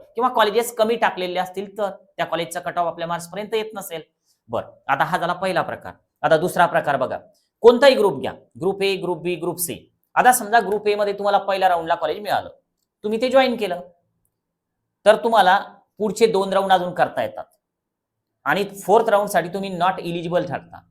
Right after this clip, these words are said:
कारण तुम्ही पहिल्या राऊंडचा मिळालेलं कॉलेज जॉईन केलेलं आहे. बरं, आता समजा तुम्हाला दुसऱ्या राऊंडमध्ये कॉलेज मिळालं, पहिल्या राऊंडचं तुम्ही सोडून दिलं, किंवा दुसऱ्या राऊंडमध्ये फ्रेश कॉलेज मिळालं. थोडक्यात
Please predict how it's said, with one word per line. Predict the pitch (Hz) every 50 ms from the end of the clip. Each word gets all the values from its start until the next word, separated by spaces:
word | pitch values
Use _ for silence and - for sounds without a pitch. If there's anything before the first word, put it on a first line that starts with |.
| _ _ _
कारण | 160 165 180 170
तुम्ही | - 202 202 208
पहिल्या | 202 202 196 196 196 190
राऊंडचा | 185 185 185 - 180 185
मिळालेलं | 180 170 165 165 160 156 165 165
कॉलेज | 160 156 147 170 160 139
जॉईन | 175 165 156 147
केलेलं | 135 131 110 104 92 90 87
आहे. | - _ _ _ _ _ _ _ _ _ _ _ _ _
बरं, | 131 131 113 - - - -
आता | 143 247 247 262
समजा | - 233 208 208 226
तुम्हाला | 226 240 240 254 269
दुसऱ्या | 214 254 247 254 247 254
राऊंडमध्ये | 254 233 226 220 220 214 202
कॉलेज | - 185 170 156
मिळालं, | 151 151 139 131 123 123
पहिल्या | - - 190 190 202 190
राऊंडचं | 190 185 185 185 190
तुम्ही | - 196 202
सोडून | 196 - 208 202 202 196
दिलं, | 185 175 143 117 98 - - _ _ _ -
किंवा | 196 196
दुसऱ्या | 185 196 196 196 196 202 190
राऊंडमध्ये | 190 185 190 190 190 220 220
फ्रेश | 220 - 226 226 226
कॉलेज | - 180 170 156 139
मिळालं. | 131 127 107 101 87 - _ _ _ _ _ _ _ -
थोडक्यात | 175 175 - 226 220